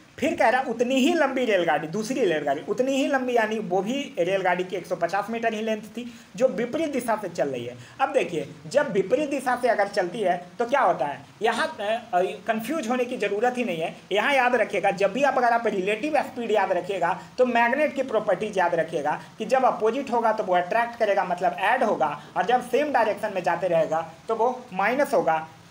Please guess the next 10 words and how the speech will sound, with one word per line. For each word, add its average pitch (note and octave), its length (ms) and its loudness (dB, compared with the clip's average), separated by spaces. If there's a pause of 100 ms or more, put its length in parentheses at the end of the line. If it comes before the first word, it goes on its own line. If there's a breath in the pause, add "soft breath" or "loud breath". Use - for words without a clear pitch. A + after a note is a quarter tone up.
(680)
ठीक B3+ 160 2
है, E3+ 140 4
तो A3 100 -2
यहाँ A3+ 340 0
opposite B3 320 2
direction F3+ 360 0
में E3 120 -4
आ C#3+ 80 0
रहा C3+ 120 -2
है। B2+ 80 -10